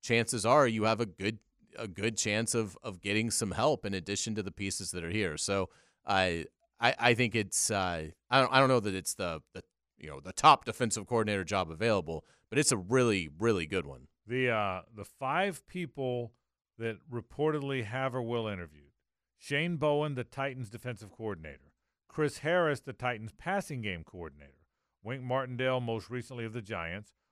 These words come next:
Speaker 2: Ryan Nielsen, the Falcons defensive coordinator; Marquand Manuel, most recently with the Seahawks.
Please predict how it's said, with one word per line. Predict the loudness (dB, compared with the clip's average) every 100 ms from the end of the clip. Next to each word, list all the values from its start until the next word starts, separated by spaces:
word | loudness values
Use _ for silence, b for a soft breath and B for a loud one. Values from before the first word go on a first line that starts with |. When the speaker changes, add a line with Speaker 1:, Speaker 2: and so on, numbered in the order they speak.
| _
Speaker 2:
Ryan | -6 -2 -2 -2
Nielsen, | -2 -2 -2 -6 -8 -10 -12 _ _
the | -12 -10
Falcons | -2 -2 -2 -8 -12
defensive | -10 -12 -12 -16
coordinator; | -12 -12 -12 -10 -6
Marquand | -2 -2 -4 -6 -4
Manuel, | -4 -4 -4 -6
most | -6 -8
recently | -10 -10 -12 -10
with | -12
the | -14
Seahawks. | -12 -10 -8 -10 -12